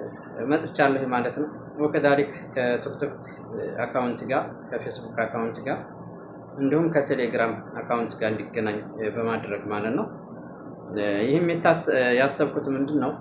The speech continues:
የተለያዩ ደርሶችን፣ የአቂዳ ትምህርቶችን፣ እ፣ ለመልቀቅ ነው። እ፣ ያው ብዙ ወንድሞችና እህቶች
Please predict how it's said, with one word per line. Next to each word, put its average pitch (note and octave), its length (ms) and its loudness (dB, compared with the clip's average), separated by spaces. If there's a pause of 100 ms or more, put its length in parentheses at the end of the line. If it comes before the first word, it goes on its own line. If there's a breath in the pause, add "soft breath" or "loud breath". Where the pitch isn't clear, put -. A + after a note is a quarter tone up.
(120)
የተለያዩ C3+ 540 2
ደርሶችን፣ B2 600 0 (640)
የአቂዳ A#2 340 -2 (100)
ትምህርቶችን፣ A2+ 640 -4 (180)
እ፣ G#2+ 100 -2 (260)
ለመልቀቅ A2+ 500 0
ነው። G#2+ 140 -4 (680)
እ፣ A2 120 -2 (1080)
ያው A#2+ 160 2 (1400)
ብዙ C#3 220 2 (140)
ወንድሞችና C#3 680 4
እህቶች C#3 400 0